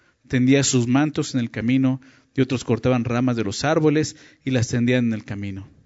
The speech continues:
Y la gente que iba delante y la que iba detrás aclamaba, diciendo:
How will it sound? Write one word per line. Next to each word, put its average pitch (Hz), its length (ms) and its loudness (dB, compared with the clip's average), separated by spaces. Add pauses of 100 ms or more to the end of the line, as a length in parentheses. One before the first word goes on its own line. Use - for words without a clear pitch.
(460)
Y 139 80 -2
la 120 120 2
gente 156 320 2
que 143 120 0
iba 156 400 4 (300)
delante 156 720 -2 (400)
y 135 80 0
la 123 160 2
que 139 100 0
iba 143 140 4
detrás 151 680 0 (380)
aclamaba, 143 720 2
diciendo: 165 600 -2